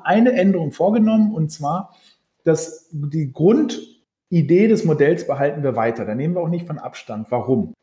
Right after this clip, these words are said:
Ähm, nicht, weil wir, äh, engstirnig sind, sondern jeder Faktor, also oder, oder jede Prämie,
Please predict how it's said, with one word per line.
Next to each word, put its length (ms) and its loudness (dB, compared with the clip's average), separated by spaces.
Ähm, 280 0
nicht, 260 2
weil 160 2
wir, 80 2
äh, 460 -4
engstirnig 720 2
sind, 200 0
sondern 680 -2
jeder 720 -2
Faktor, 600 -2
also 220 0
oder, 240 2
oder 240 0
jede 240 2
Prämie, 560 2